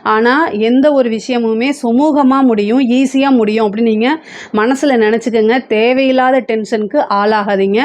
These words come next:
எப்-, எப்பவுமே வந்து தீர்க்க முடியாத பிரச்சனை அப்படிங்கிறது வந்து வாழ்க்கையில, உ-, அதாவது எதுவுமே கிடையாதுங்க.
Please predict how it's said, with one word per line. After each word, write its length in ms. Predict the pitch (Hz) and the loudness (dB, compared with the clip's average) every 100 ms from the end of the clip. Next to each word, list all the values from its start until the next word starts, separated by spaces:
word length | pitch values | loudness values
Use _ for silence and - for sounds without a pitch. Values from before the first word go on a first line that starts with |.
| 349 - - - | -2 -6 -20 -10
எப்-, 600 | 202 214 202 233 254 220 | -4 -2 0 0 2 0
எப்பவுமே 380 | 220 302 285 269 | -2 0 2 2
வந்து 420 | 294 240 226 294 | 2 2 0 -2
தீர்க்க 360 | - 302 320 320 | -2 -2 0 0
முடியாத 420 | 277 254 240 226 | 2 2 2 0
பிரச்சனை 420 | - 214 226 226 | -2 -6 -2 0
அப்படிங்கிறது 440 | 220 190 214 202 190 | 0 0 -2 0 0
வந்து 240 | 196 254 | 0 0
வாழ்க்கையில, 720 | 226 208 240 254 247 233 254 | 0 2 0 0 -2 0 -2
உ-, 460 | 208 202 196 190 190 | 0 0 0 0 -2
அதாவது 380 | 208 214 226 208 | -2 0 0 0
எதுவுமே 360 | 208 240 254 | 0 2 0
கிடையாதுங்க. 540 | 262 202 196 196 185 | 0 0 0 0 0